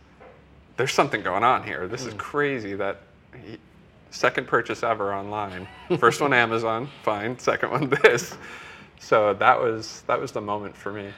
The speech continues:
Speaker 2: How many customers did you have six months in?
Speaker 1: At that point, we were shipping maybe five hundred boxes a month.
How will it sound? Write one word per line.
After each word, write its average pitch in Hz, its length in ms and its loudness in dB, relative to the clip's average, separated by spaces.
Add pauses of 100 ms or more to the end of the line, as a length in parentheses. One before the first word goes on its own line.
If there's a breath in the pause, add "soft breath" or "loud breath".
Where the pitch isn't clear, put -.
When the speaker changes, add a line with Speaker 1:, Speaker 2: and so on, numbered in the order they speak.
(100)
Speaker 2:
How 208 100 -2
many 262 140 -2
customers 202 380 -2
did 165 120 -2
you 151 80 -2
have 156 220 -4
six - 240 -12
months 104 180 -12
in? 90 80 -12 (960 loud breath)
Speaker 1:
At 120 100 -8 (120)
that 131 260 8
point, 143 280 -4
we 135 140 -2
were 117 140 0
shipping 117 720 -6
maybe 127 420 -2
five 107 460 -2
hundred 104 320 -8
boxes - 420 -10
a 92 60 -8
month. 92 260 -14